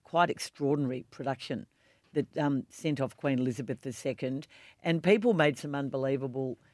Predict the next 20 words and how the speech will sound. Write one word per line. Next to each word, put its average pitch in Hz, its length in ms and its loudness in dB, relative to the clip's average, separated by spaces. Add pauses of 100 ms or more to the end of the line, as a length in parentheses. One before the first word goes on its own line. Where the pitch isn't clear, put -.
(200)
recipes. 139 600 0
Anna 160 200 4
from 135 180 -4
the 127 120 0
Op 139 160 0
Shop, 131 280 -4
I 127 160 0
know, 131 400 0
made 131 420 -4
an 135 80 -8
incredible 127 520 -8
fish - 360 -10
pie. 147 520 2 (340)
There 139 100 2
were 123 120 0
smoked 147 360 0
mussels 139 520 -2
on 131 240 0
white 127 320 2
bread. 147 400 8